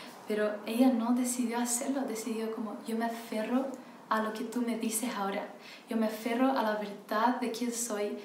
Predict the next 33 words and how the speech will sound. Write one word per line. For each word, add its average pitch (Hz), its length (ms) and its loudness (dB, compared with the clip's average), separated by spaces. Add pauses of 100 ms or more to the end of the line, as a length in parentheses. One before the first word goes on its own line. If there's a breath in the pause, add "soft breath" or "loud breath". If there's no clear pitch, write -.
(120)
y 214 40 -4
a 214 40 0
las 208 120 -2
promesas 226 480 -2
que 254 100 -2
tú 240 120 -4
tienes 220 260 -4
para 214 220 -4
mi 214 140 -2
vida". 208 320 -4 (640 loud breath)
Y 233 60 0
la 220 140 4
persona, 247 560 4
yo 240 100 4
siento 240 260 4
que - 480 2
mi 226 60 -2
mamá 233 280 2
también 240 260 4
me 247 60 10
ha 247 40 8
enseñado 240 360 0
mucho 233 400 0
de 220 180 2
lo 214 100 -2
que - 140 -6
es 220 60 -2
la 214 100 -2
relación 220 480 0
con 233 160 0
el 220 80 2
Espíritu 214 460 -4
Santo. 220 420 -4